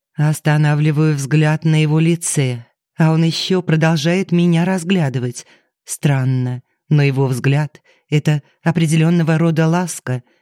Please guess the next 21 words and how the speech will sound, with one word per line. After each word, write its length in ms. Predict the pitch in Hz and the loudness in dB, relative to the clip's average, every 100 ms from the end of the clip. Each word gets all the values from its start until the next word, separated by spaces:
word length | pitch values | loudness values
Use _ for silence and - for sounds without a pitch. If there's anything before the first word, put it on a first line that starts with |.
| _ | _
чувствую 540 | - 208 202 175 180 180 - | -4 -2 -2 0 0 0 -4
каждое 480 | - 180 185 165 190 | -2 0 -2 -4 -4
касание. 920 | - 175 - 143 127 120 117 110 117 _ _ _ _ | -2 -4 -2 -2 -2 -2 -4 -6 -14 _ _ _ _
Словно 540 | - - 156 156 156 156 | -18 -2 0 2 2 2
он 120 | 156 | 0
трогает 500 | 160 160 151 156 151 | 0 0 2 0 0
меня 300 | 160 160 151 | 0 2 2
руками, 800 | 156 151 160 165 165 131 123 123 _ _ | 0 0 0 0 0 -2 -6 -12 _ _
плавно 360 | 160 156 160 151 | 0 2 2 0
проводит 540 | 156 151 160 165 156 | 0 2 2 0 0
ими 220 | 143 139 | 0 0
по 140 | 127 139 | 0 0
ногам, 720 | 131 120 127 135 143 135 135 _ | 0 0 0 0 -2 -4 -10 _
потом 380 | 135 131 131 131 | -4 0 -2 0
по 140 | 117 | -2
талии, 640 | 117 120 127 123 117 117 123 | 0 -2 0 -2 -6 -8 -4
рукам 640 | 139 135 - 135 151 151 - | 0 0 0 0 2 0 0
и... 340 | 143 139 131 - _ _ _ _ | 0 0 0 -6 _ _ _ _
Боже, 560 | 165 151 131 120 131 131 _ _ _ | 0 0 0 -2 -6 -8 _ _ _
мне 300 | 190 170 160 | 2 4 2
жарко. 640 | 160 170 143 - 135 127 | 2 0 0 -4 -10 -10